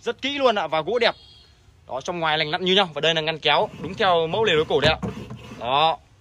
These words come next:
Và đây là mặt sau đấy ạ, đẹp không ạ? Và tiếp theo tôi sang bên này, lốt phần cuối cùng để cho quý vị xem lốt ở bên này. <clears throat> Đó, bên này thì cũng tương tự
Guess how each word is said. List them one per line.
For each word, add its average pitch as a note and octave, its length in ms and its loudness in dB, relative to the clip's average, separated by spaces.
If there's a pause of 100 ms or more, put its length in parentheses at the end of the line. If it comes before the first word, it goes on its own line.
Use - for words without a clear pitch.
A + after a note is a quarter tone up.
(720)
Và C3 60 -4
đây D3+ 100 2
là D3+ 60 0
mặt D3 100 -4
sau E3 200 0
đấy D#3 100 2
ạ, C3+ 100 -4
đẹp D#3+ 100 -4
không C#3+ 140 0
ạ? D#3 100 -2 (1400)
Và A#2 100 -6
tiếp A3 200 0
theo G3+ 220 4
tôi E3+ 200 2
sang D#3+ 280 0
bên D#3+ 100 4
này, C#3+ 220 -2
lốt F3+ 140 -6 (100)
phần D3 140 -6
cuối D#3+ 140 -6
cùng A3 160 4 (580)
để A#2+ 120 -10
cho D#3+ 80 -2
quý D#3+ 100 -6
vị E3+ 120 -4
xem E3+ 260 0
lốt A3+ 180 4
ở E3+ 100 -2
bên D#3+ 80 0
này. F3+ 120 0 (720)
<clears throat> - 60 -6 (260)
Đó, B2 100 -6
bên D#3+ 120 -4
này D#3 140 2
thì D3+ 280 -2 (160)
cũng A3 140 -2
tương A#3 340 4
tự B3 180 2